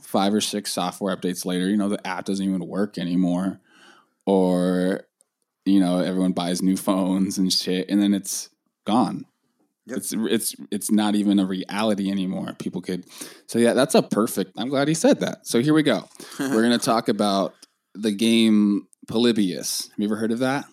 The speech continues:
Speaker 2: No.
Speaker 1: All right. Well, I'm on the fucking Wikipedia page with, you know, fuck Wikipedia when you wanna, like, learn about any kind of political thing,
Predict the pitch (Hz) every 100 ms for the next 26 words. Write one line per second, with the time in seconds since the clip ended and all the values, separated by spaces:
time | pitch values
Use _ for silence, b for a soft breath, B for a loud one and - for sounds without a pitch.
0 | _ 101 120 123 78 82 _ _ _ _
1 | _ _ _ 95 110 147 - _ _ _
2 | 104 113 139 - _ _ _ _ _ _
3 | _ _ - - 120 131 131 127 - 123
4 | - 113 104 - B B B B 113 117
5 | 127 113 123 120 110 107 110 104 98 104
6 | - B B 165 170 165 - - 220 175
7 | 160 117 - 110 123 135 135 117 110 107
8 | 110 110 104 101 - 101 101 101 101 98
9 | 101 98 87 - _ _ - 101 101 101
10 | 101 98 90 87 - - 87 95 95 107
11 | 110 - 120 120